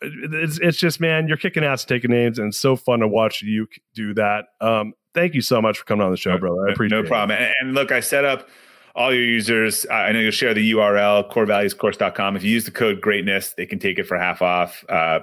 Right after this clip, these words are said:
Speaker 2: it, it's definitely worth an hour of your time.
Speaker 1: Yeah, guys, uh, go ahead. We're gonna put this in the show notes, but yeah, if you want, like, that's so nice of you to do that. W W W dot core values course dot com.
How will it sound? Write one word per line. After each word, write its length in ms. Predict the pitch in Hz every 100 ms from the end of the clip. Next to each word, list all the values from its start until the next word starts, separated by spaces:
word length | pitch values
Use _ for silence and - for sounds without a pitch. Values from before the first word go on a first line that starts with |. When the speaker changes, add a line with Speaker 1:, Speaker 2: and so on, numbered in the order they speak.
| -
Speaker 2:
it, 160 | 104 98
it's 180 | 101 90
definitely 380 | 104 98 104 90
worth 180 | 85 87
an 80 |
hour 380 | 82 80 80 80
of 240 | - 92 80
your 80 |
time. 300 | 73 76 73 - _ _ _ _ _
Speaker 1:
Yeah, 200 | 131 139
guys, 420 | 127 135 135 120 -
uh, 260 | 139 127 117 - - _ -
go 200 | 147 160
ahead. 320 | 147 147 131
We're 140 | 135
gonna 140 | 143 131
put 160 | 147
this 160 | 139 139
in 40 |
the 60 | 120
show 180 | - 135
notes, 340 | 131 123 -
but 160 | 127 113
yeah, 180 | 135 113
if 140 | -
you 80 | 127
want, 320 | 139 143 -
like, 240 | 117 110 117
that's 220 | 123 -
so 160 | 143
nice 260 | 127 123 117
of 100 | 123
you 80 | 117
to 100 | 110
do 160 | 117 120
that. 260 | 120 117 - _ -
W 240 | 139 139
W 220 | 131 127
W 260 | 123 120 117
dot 240 | 117 110
core 160 | - 123
values 240 | 120 113
course 300 | - 113 110
dot 240 | - 107 -
com. 360 | 117 113 113